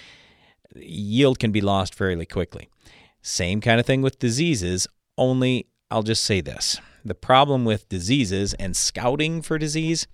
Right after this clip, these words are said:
just doesn't work. If you see disease, you're probably already too late. That's the trouble. So that's why it's nice having some of these, uh, modeling programs out there, predictors. I get reports almost every day on things like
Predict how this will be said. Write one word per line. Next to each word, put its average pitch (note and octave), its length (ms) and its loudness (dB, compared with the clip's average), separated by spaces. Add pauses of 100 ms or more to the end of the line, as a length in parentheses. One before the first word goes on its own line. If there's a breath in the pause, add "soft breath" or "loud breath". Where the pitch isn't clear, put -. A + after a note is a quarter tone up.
(220)
just A#2 160 -2
doesn't D2+ 240 -8
work. E2 260 -12 (600 loud breath)
If - 120 -4
you C3 80 4
see F#3+ 240 4
disease, D3+ 480 2
you're A#2 120 4
probably G#2+ 480 2
already F2+ 220 0
too E2+ 180 -8
late. A1 320 -12 (220 loud breath)
That's A2+ 320 0
the - 140 -8
trouble. - 400 -10 (100)
So G2+ 500 2 (360 loud breath)
that's A#2+ 260 2
why G#2+ 180 6
it's G2+ 140 0
nice G#2 280 0
having F#2+ 280 0
some G2 180 -2
of F#2 60 -4
these, F#2 380 -2 (360)
uh, F2+ 320 -4
modeling A2+ 680 2
programs A2+ 560 2
out G#2+ 240 4
there, G#2+ 180 4
predictors. G#2 920 -2 (400 loud breath)
I A2+ 100 0
get G#2+ 180 2
reports G#2+ 560 0
almost G2 280 -2
every G2 180 0
day F#2+ 380 4
on F#2 420 -2
things F#2+ 380 -2
like F2+ 320 -2